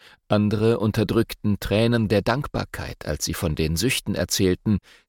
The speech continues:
die sie einst in Scham gefangen gehalten und daran gehindert hatten, etwas aus ihrem Leben zu machen. Alle, die ich nicht persönlich kennenlernen konnte,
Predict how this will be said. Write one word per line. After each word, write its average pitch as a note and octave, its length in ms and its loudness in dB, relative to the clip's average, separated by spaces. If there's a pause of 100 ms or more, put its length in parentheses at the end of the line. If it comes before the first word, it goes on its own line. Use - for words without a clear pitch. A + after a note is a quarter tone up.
die G#2+ 80 0
sie G#2 160 2
einst G#2 360 0
in - 140 -4
Scham A2 420 2
gefangen F2+ 400 0
gehalten E2 480 -2
und F#2+ 180 0
daran G#2+ 280 2
gehindert C3 460 0
hatten, C#3+ 340 -2
etwas C3 380 0
aus B2+ 160 -2
ihrem B2+ 240 2
Leben B2+ 280 4
zu - 160 -2
machen. C3+ 460 -6 (1120)
Alle, G2+ 280 6
die G2 160 2
ich F2 140 -2
nicht E2+ 200 -2
persönlich A2+ 540 4
kennenlernen G#2+ 680 2
konnte, A2+ 420 4